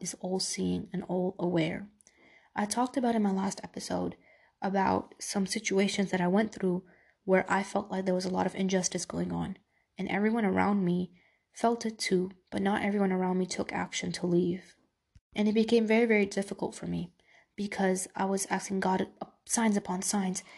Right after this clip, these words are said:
"Am I doing what's right? Am I doing what's wrong? Am I doing what's, like, wh-, help me?"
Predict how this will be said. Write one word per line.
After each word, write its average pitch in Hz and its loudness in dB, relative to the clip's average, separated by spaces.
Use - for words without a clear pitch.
"Am 202 4
I 214 8
doing 254 6
what's 240 -2
right? 208 2
Am 202 2
I 208 10
doing 277 6
what's - -2
wrong? 190 2
Am 202 2
I 226 2
doing 254 2
what's, 226 -4
like, 202 -6
wh-, 214 -4
help 269 6
me?" 180 4